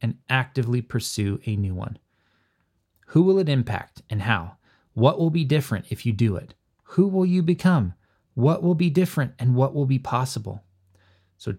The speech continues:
turn on some music, take ten to twenty minutes and just free write without stopping or editing. Use those questions as prompts. Get it all out on the page.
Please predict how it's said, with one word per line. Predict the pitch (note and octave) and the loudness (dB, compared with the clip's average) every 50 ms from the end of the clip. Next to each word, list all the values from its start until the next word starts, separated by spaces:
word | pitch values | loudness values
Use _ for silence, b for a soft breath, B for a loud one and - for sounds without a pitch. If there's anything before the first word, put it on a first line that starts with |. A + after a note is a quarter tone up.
| - | -6
turn | - - D3+ E3 E3+ | 0 2 2 4 4
on | F3+ F3+ F3 | 2 2 0
some | - F#3 F3+ E3 | 2 2 4 4
music, | D#3 D#3 D3 C3 C#3+ D3+ C#3+ - - - _ | 4 2 0 0 -2 -2 -4 -8 -14 -20 _
take | - - A#2 - - - | -6 -6 -6 -6 -8 -8
ten | - - D3 D#3+ | -2 0 2 2
to | D#3+ | 0
twenty | D#3 - - D#3+ D#3+ D#3+ | 0 -2 0 2 2 4
minutes | D3+ C3+ B2+ B2+ B2+ A#2+ - | 4 4 2 2 0 -2 -4
and | - A#2+ A2+ A2+ G#2 | -6 -6 -4 -4 -2
just | - D3 C3+ - - - | -2 -4 -4 -6 -8 -12
free | - - - - D3+ E3+ F#3 F#3+ | -14 -16 -6 0 2 2 4 4
write | E3+ B2 G2+ F2+ F2+ - - - | 2 2 0 0 -2 -6 -6 -4
without | B2+ B2 A#2 C#3 C#3+ D3+ - - | -2 0 0 0 0 0 -2 -4
stopping | - - - C#3 C3 B2+ C3 - C3 B2+ B2 | -6 -2 0 0 0 0 0 -2 -2 0 0
or | B2 A2 | -2 -4
editing. | - A2+ A2 G2+ F#2+ F2+ - - - B2 | -4 -4 -6 -6 -6 -8 -10 -14 -12 -8
Use | A#2+ A#2+ B2+ C3+ D3+ E3 D#3 D3 | -4 0 2 2 2 2 2 0
those | E3 E3+ E3 D#3+ | 0 0 0 -2
questions | - - - B2 A#2 - - B2 A#2 A#2 A#2 | -4 -4 -2 -2 -2 -2 0 0 0 0 0
as | - - A2 G#2+ G#2 | -4 -6 -6 -6 -6
prompts. | - _ - A2+ G#2 F#2+ F#2+ - - - - - b b b b b b b b b _ | -8 _ -4 -4 -4 -4 -6 -8 -14 -18 -18 -18 b b b b b b b b b _
Get | - C#3 C3+ | 0 0 0
it | D3 - - _ | 0 -4 -8 _
all | - C3+ D3 D3 D3+ D3 C#3 - | -2 0 0 2 0 0 -2 -2
out | - B2 B2 B2+ A#2+ - | -2 -2 -2 -2 -4 -4
on | - A#2+ A#2+ A#2+ A#2 | -2 0 2 2 2
the | A2+ | 0
page. | - - A2+ G#2 F#2+ F2 - - - _ | -2 -4 -4 -4 -4 -4 -8 -12 -16 _